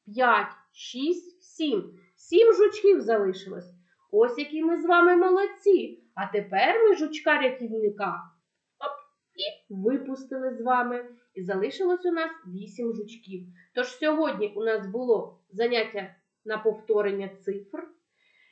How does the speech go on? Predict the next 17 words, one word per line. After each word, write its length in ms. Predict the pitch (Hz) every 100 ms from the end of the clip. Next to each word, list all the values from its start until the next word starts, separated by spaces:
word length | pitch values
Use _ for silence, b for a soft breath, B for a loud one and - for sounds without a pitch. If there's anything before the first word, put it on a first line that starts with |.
| _
і 380 | 339 523 605 262
заняття 560 | 247 247 247 440 453 403
на 160 | 311
віднімання. 760 | 330 320 381 262 208 202 190 190 -
Знак 600 | 180 175 214 196 - - _
мінус, 580 | 208 208 208 233 415 - -
і 100 | 208
ми 160 | 196
з 100 | 185
вами 300 | 196 285 453
сьогодні 520 | 403 254 196 277 294
віднімали. 680 | 208 196 180 190 190 185 190 - b b b
Ми 220 | 196 294
сьогодні 520 | 415 370 277 247 202
з 120 | 202 175
вами 280 | 190 190
молодці. 680 | 202 247 277 277 - 220 117